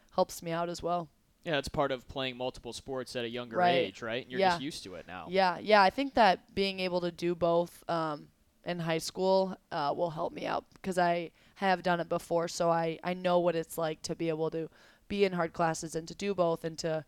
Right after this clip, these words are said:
Speaker 1: come home really late and then have to study till eleven. Like,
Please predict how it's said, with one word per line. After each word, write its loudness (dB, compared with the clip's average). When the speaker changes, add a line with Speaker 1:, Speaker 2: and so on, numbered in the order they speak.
Speaker 1:
come 2
home 4
really 4
late -2
and -8
then -4
have -4
to -8
study 0
till -2
eleven. -4
Like, -6